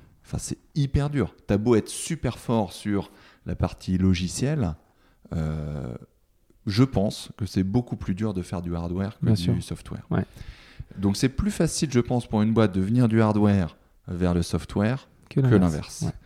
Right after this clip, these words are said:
Speaker 1: Et, euh, et, euh, et WeThings, euh, donc Eric en parle, euh, très bien,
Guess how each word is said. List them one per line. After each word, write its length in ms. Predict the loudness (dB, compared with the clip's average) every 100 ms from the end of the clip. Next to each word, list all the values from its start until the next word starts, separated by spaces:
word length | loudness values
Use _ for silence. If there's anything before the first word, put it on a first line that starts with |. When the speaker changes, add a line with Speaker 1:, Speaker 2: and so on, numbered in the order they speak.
| -20 -20 -20 -8
Speaker 1:
Et, 160 | 0 4
euh, 960 | 4 4 2 2 0 0 0 0 0 -4 -8 -6
et, 160 | -4
euh, 220 | -2 -4 0
et 120 | 4
WeThings, 520 | 6 6 6 2 4 2
euh, 200 | 2 2
donc 220 | 0 0
Eric 300 | 2 4 2
en 160 | 0 0
parle, 280 | 0 0 2
euh, 180 | 0 -2
très 300 | -2 2 4
bien, 360 | 4 2 0